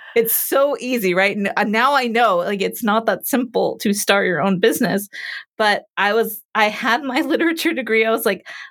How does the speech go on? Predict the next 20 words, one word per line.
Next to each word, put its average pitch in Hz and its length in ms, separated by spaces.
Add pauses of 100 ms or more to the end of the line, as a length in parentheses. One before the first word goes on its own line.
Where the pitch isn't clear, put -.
"Let 208 320
me 285 120
go 311 200
back 320 320
to 320 120
school. 240 720 (300)
I 208 120
will 226 120
become 240 460
a 269 80
certified 262 520
copy 214 360
editor, 202 360
and 196 160
I 185 100
will 190 160
be 208 280
a - 100
developmental 220 800
editor, 208 600